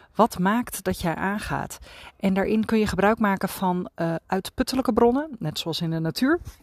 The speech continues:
of vanuit onuitputtelijke bronnen. Eh,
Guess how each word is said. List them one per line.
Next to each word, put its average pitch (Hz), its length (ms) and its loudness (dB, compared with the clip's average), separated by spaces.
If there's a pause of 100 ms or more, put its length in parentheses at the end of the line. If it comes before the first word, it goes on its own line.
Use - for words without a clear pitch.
(500)
of - 380 2 (140)
vanuit 175 640 -2
onuitputtelijke 170 1120 -4
bronnen. 151 360 -6 (1700)
Eh, 196 160 -4